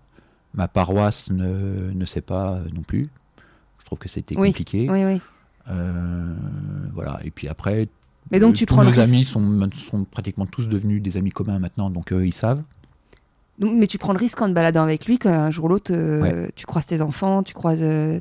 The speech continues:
Speaker 2: t'as,
Speaker 1: Ouais.
Speaker 2: tu préfères limite que ça se sache comme ça ?
Speaker 1: J'aimerais, non, je préfère pas.
Speaker 2: Ah ouais.
Speaker 1: Mais, hum, peut-être que ça se fera comme ça par la force des choses parce que j'arrive pas à le faire, euh, naturellement.
Speaker 2: Et ton compagnon, il n'est pas demandeur à ce que tu le
Speaker 1: Si, si, il
Speaker 2: Ouais.
Speaker 1: me pousse.
Speaker 2: Ouais.
Speaker 1: Il me pousse parce que, euh,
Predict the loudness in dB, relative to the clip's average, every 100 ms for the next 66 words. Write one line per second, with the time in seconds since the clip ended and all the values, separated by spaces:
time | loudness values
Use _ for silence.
0 | 0 0 0 0 0 2 4 4 4 2
1 | -2 0 -2 -2 -2 -2 -2 -6 _ _
2 | _ _ _ _ _ _ _ _ _ _
3 | _ _ _ -16 -4 0 2 2 2 2
4 | 0 -2 -6 -10 -6 -4 -6 -4 -6 -4
5 | 0 0 0 -4 _ _ _ _ -4 0
6 | 0 0 -2 -2 -2 -2 -6 -8 _ _
7 | -2 -2 -2 -4 -6 -4 -4 -2 -4 -2
8 | -2 -2 -4 -4 -2 -4 -6 -4 -2 -2
9 | -2 -4 -6 -6 -4 -6 -4 -4 -4 -6
10 | -6 -6 -6 -4 -4 -4 -8 -8 -4 -2
11 | 0 2 2 2 0 -2 0 0 0 0
12 | -2 -6 -6 0 0 4 2 2 -2 -2
13 | 0 0 0 -2 -4 -20 _ -6 -6 -6
14 | _ -10 -8 -4 -6 -6 -8 -6 -6 -6